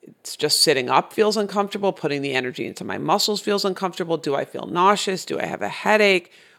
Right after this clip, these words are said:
What is it? Just, like, watching that feeling. And instead of doing the automatic thing to make it go away, which is lay back down and snooze your alarm, just sit up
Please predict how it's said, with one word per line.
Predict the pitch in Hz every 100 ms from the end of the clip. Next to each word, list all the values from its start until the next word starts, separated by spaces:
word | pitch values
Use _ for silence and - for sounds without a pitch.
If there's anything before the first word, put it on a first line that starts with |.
| -
What | 147 196
is | 180 143
it? | 143 143
Just, | 180 -
like, | 175 143
watching | 143 156 180 170 151
that | 147 -
feeling. | - 202 185 123 127 - 151 _ _ _ _ _ _ _
And | -
instead | 151 - 175 175
of | 175
doing | 165 147
the | 139 -
automatic | 170 175 170 160 139 -
thing | - 214 185 156
to | 160
make | 151 143
it | 151 -
go | 135
away, | 131 185 180
which | 147
is | 143 139
lay | 156 147
back | 139 131 -
down | 139 135 131
and | -
snooze | - 147 139 127
your |
alarm, | 123 165 185 147 135 139 - _ _ _ _ _ _ -
just | 233 226
sit | - 220 208
up | 180 180